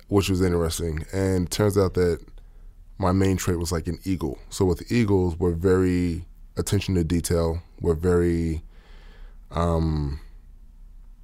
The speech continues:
I don't wanna say anal, but, um, with eagles, if, for example, if I give the details to a situation and if someone says, "Huh?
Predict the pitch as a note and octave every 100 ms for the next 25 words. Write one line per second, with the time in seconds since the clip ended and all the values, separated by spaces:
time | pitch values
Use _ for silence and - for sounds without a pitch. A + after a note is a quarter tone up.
0 | - - - - - - - - - -
1 | - - - - - - - - - -
2 | - - - - - - - - - -
3 | - - - B2+ B2+ A2 - - G#2+ F#2
4 | E2 F#2+ F#2 E2 - - - F#2+ F#2+ F#2
5 | F2+ F2+ F2 E2 - - - - - -
6 | - - - - - - A#2 - D3+ B2
7 | A2 G#2 A#2 G#2+ - A2 G#2 G#2 G2+ G2+
8 | G2 G2+ G2+ A#2 B2+ A2+ G2 G#2 - F#2+
9 | F2+ F2 - - G2+ F#2 - F#2+ F#2+ F2+
10 | F2 F2 E2 E2 - - - - - -
11 | - F#2+ F#2+ - G2+ F#2 F#2+ F2 E2 A2+
12 | C#3+ F#3